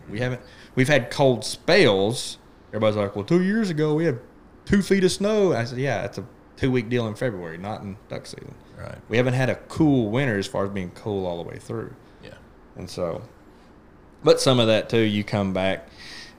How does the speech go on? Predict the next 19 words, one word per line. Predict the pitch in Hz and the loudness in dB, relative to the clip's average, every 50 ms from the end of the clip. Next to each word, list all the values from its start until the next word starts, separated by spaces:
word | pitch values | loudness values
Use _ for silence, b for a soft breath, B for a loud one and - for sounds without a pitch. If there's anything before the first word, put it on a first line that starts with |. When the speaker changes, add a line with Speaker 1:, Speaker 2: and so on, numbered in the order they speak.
| - - | -8 -4
Speaker 1:
and | 123 123 | -2 0
you | 120 117 | 2 2
look | 110 107 101 - | 2 0 0 -2
at | 104 87 | -4 -6
the | - 92 | -8 -6
facets | - - 95 92 90 - 101 92 - 98 | -4 -4 -4 -2 -4 -6 -12 -10 -6 -6
of, | 92 87 82 - - - - - | -6 -6 -6 -12 -20 -20 -18 -10
like | - 98 90 - | -8 -8 -6 -4
we | 107 101 | -4 -4
were | 95 95 | -2 -4
talking | 92 - 101 95 92 - 95 92 | -4 -4 -4 -4 -4 -4 -8 -8
about | 90 92 92 90 - - | -6 -4 -4 -4 -4 -6
with | - 92 87 - | -8 -10 -10 -8
seasons. | - - 127 147 151 117 95 82 82 - - | -4 -2 -2 -2 -2 -2 -6 -10 -12 -12 -12
And | 95 95 | -12 -8
so | - 98 95 90 | -6 -6 -4 -4
next | 90 92 95 101 113 143 185 170 - - - - 104 | -4 -2 0 4 4 4 4 4 2 0 0 -2 -2
year, | 98 92 90 87 90 95 107 123 - - - - - - - - - - 92 | -2 0 0 0 0 -2 -4 -6 -8 -16 -20 -20 -20 -20 -20 -20 -20 -14 -10
not | 87 87 92 101 113 127 139 - - | -4 -2 0 2 2 2 0 -2 -6